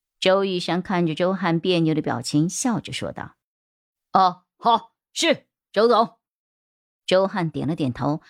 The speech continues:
把营业执照放在了周玉山的办公桌上，然后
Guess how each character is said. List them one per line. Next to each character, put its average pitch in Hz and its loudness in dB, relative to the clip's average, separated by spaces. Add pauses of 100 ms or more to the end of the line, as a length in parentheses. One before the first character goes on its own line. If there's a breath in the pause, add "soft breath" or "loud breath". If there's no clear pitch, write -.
(160 soft breath)
把 196 2
营 202 2
业 269 2
执 226 -2
照 240 -2
放 233 2
在 175 0
了 160 -4
周 214 -2
玉 170 -4
山 208 -2
的 180 0
办 190 -2
公 185 0
桌 233 0
上， - -6 (500)
然 151 2
后 147 -2